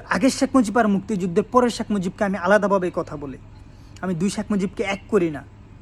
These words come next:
মুক্তিযুদ্ধের আগের শেখ মুজিব আর মুক্তিযুদ্ধের পরের শেখ মুজিবের মধ্যে আকাশ পাতাল পার্থক্য। এই কারণেই বলি, এই আওয়ামী লীগ থেকে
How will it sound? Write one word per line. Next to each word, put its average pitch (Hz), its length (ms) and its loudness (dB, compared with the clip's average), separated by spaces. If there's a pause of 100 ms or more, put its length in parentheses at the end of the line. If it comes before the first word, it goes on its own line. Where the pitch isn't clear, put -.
(1300)
মুক্তিযুদ্ধের 170 480 -6
আগের 170 240 -2
শেখ 247 240 -2
মুজিব 247 320 2
আর 190 100 0
মুক্তিযুদ্ধের 190 500 -2 (100)
পরের 226 160 0
শেখ 220 220 -6
মুজিবের 190 260 0
মধ্যে 175 160 -6
আকাশ 190 300 -4
পাতাল 190 300 -2
পার্থক্য। - 520 -8 (1300)
এই 196 80 4
কারণেই 226 340 4
বলি, 170 300 2 (300)
এই - 60 -6 (100)
আওয়ামী 269 300 8
লীগ 294 200 6
থেকে 240 220 4